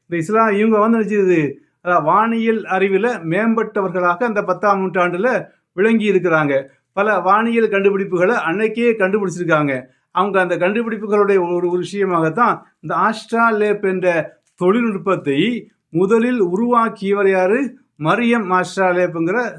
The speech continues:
சிரியாவை சேர்ந்த சகோதரி தான். இப்ப இவங்க அந்த காலத்துல அந்த இன்னைக்கு வந்து ஜி பி எஸ் இருக்கு இல்லையா? இந்த ஜி பி எஸ் னுடைய அடிப்படை எதுன்னாக்கா அந்த ஆஸ்ட்ராலேப் தான். அந்த ஆஸ்ட்ர-, ஆஸ்ட்ரோலேப்புங்கிற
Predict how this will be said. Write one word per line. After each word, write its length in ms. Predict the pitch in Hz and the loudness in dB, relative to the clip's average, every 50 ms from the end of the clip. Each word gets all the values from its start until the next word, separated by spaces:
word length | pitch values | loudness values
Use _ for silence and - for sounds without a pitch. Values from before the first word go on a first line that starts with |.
| 156 - | -8 -6
சிரியாவை 440 | 196 202 220 233 233 226 214 208 190 | -4 -2 0 0 0 2 2 2 0
சேர்ந்த 340 | - 190 185 180 175 175 165 | 0 0 -2 -4 -4 -8 -6
சகோதரி 460 | 160 175 165 165 165 165 165 156 147 | -4 -2 0 0 2 2 0 0 2
தான். 320 | 143 135 127 - - _ _ _ _ | 0 0 -2 -4 -10 _ _ _ _
இப்ப 160 | _ _ 180 170 | _ _ 0 0
இவங்க 280 | 180 202 226 214 202 | 2 2 2 2 2
அந்த 140 | 190 190 180 | 2 0 0
காலத்துல 720 | 160 165 170 190 202 185 151 160 151 165 220 247 214 - - - _ _ _ _ | 0 0 0 0 0 -2 -2 -2 -2 -2 -2 -2 -4 -6 -8 -14 _ _ _ _
அந்த 500 | 196 190 185 190 185 180 175 165 165 170 | -4 -2 2 2 2 2 2 0 -2 -2
இன்னைக்கு 340 | 170 170 190 214 196 185 196 | -2 -2 -2 -2 0 2 2
வந்து 140 | 202 214 190 | 2 2 2
ஜி 180 | 156 185 220 220 | 0 0 -2 0
பி 180 | 220 240 233 | 0 0 0
எஸ் 160 | 220 196 - | 2 0 0
இருக்கு 220 | 185 190 165 175 175 | -2 -4 -6 -4 0
இல்லையா? 460 | 165 185 214 226 190 156 127 - - _ _ _ _ | 2 2 4 4 2 0 -2 -6 -12 _ _ _ _
இந்த 160 | 165 151 135 | -10 -8 -4
ஜி 180 | 165 214 233 | -2 -2 -2
பி 260 | 220 - 240 233 226 226 | -2 -2 -2 0 0 0
எஸ் 240 | 226 220 220 220 | 0 -2 -2 -2
னுடைய 400 | 214 214 208 208 233 226 190 - | 0 0 2 2 2 2 0 -2
அடிப்படை 920 | - 156 156 160 233 254 247 - - - 240 226 220 240 240 233 214 214 202 | -2 -2 0 0 0 -2 -2 -6 -2 0 2 2 4 2 2 2 0 4 4
எதுன்னாக்கா 720 | 190 175 220 208 196 185 175 170 170 233 269 233 175 156 - _ _ _ _ _ | 4 4 4 2 2 0 0 0 0 0 0 0 -2 -2 -6 _ _ _ _ _
அந்த 300 | - 202 202 196 196 185 | -6 -4 -2 -2 -2 -2
ஆஸ்ட்ராலேப் 800 | 165 190 220 220 220 - - 226 226 214 208 196 190 185 180 160 | 0 0 0 -2 -2 -4 -2 2 2 4 4 4 4 2 2 2
தான். 260 | 160 196 196 185 185 | 0 0 0 0 0
அந்த 200 | 185 180 175 175 | 0 0 2 2
ஆஸ்ட்ர-, 840 | 175 190 208 202 - _ _ _ _ - 202 202 185 165 175 185 | 2 2 0 -4 -10 _ _ _ _ -14 -10 -8 -8 -4 -2 -2
ஆஸ்ட்ரோலேப்புங்கிற 1000 | 214 214 214 - 233 226 220 214 208 208 - - 190 190 180 208 254 254 208 165 | -2 -2 -2 -2 0 2 2 2 2 0 0 -2 -2 0 2 2 2 2 0 -4